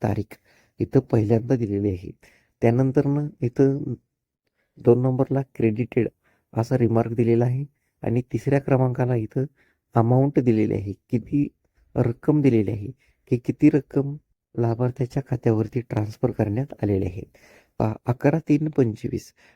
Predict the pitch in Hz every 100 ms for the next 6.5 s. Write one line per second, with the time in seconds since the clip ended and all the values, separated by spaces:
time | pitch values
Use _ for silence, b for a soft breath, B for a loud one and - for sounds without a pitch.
0 | - 110 107 127 - _ _ _ _ _
1 | - - 127 131 120 110 113 - 123 131
2 | 127 123 127 - - - - 139 - 135
3 | 131 123 107 107 104 - _ b b b
4 | 113 123 110 113 - 120 117 131 b b
5 | b - 123 - 131 135 - 117 120 131
6 | - 151 135 110